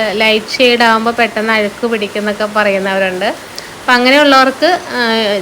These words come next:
ചൂസ് ചെയ്യാൻ പറ്റിയ നല്ല ഡാർക്ക് കളർ ചാർട്ടാണ്. നല്ല ക്യൂട്ടായിട്ടുള്ള പ്രിൻ്റാണ്, ഫ്ലോറൽ ഡിസൈനാണ്. ഇതെല്ലാം ടു സെവൻറ്റി ജി എസ് എം വരുന്ന മെറ്റീരിയലാണ്. അതുപോലെ തന്നെ രണ്ട്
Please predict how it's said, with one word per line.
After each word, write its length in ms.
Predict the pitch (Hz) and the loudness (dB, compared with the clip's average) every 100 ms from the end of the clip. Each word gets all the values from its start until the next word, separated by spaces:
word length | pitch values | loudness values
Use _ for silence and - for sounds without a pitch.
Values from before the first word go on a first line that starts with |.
| 185 - | -6 -4
ചൂസ് 260 | 269 262 269 | 0 0 0
ചെയ്യാൻ 300 | 269 254 254 | 2 2 2
പറ്റിയ 380 | 240 240 247 | 0 0 0
നല്ല 340 | 262 240 226 233 | 0 0 0 0
ഡാർക്ക് 580 | 226 226 220 226 - 277 | 2 2 4 2 0 -4
കളർ 340 | 269 233 208 | 0 2 0
ചാർട്ടാണ്. 920 | - 233 233 226 208 208 311 415 - - - - - 214 | -2 -2 -2 -2 -2 -2 -4 -6 -14 -18 -20 -20 -12 -4
നല്ല 460 | 214 220 240 285 - 214 | -2 2 2 0 -4 -6
ക്യൂട്ടായിട്ടുള്ള 960 | - 269 277 285 254 226 226 214 233 208 220 | 2 2 4 4 4 2 0 2 0 -2 -6
പ്രിൻ്റാണ്, 580 | - 233 226 226 214 208 | -4 -2 0 0 0 -2
ഫ്ലോറൽ 520 | 208 226 220 226 247 | 0 2 2 0 0
ഡിസൈനാണ്. 720 | 233 208 - 208 202 196 180 - - - - - - - - - - - - - - - - - - - | -4 -6 -4 -4 -2 -2 -4 -10 -16 -18 -18 -20 -20 -20 -20 -18 -18 -18 -18 -18 -18 -18 -18 -18 -16 -6
ഇതെല്ലാം 500 | 233 233 226 247 330 - - - - - | 0 2 2 0 -2 -8 -16 -18 -12 2
ടു 120 | 262 | 4
സെവൻറ്റി 600 | 262 277 240 233 233 262 - 233 | 4 4 4 4 2 0 -2 -2
ജി 60 | |
എസ് 300 | 233 226 226 | 2 2 0
എം 100 | 240 | 0
വരുന്ന 280 | 240 220 220 | 2 2 0
മെറ്റീരിയലാണ്. 1120 | 233 220 214 214 226 233 220 208 226 359 - - - - - - - - - - - - - - - | 0 -2 -2 -2 0 2 2 2 0 -4 -8 -18 -18 -18 -18 -18 -18 -18 -18 -20 -18 -18 -18 -12 -2
അതുപോലെ 400 | 240 240 240 233 | 2 4 4 4
തന്നെ 140 | 233 247 | 4 4
രണ്ട് 300 | 240 240 | 4 4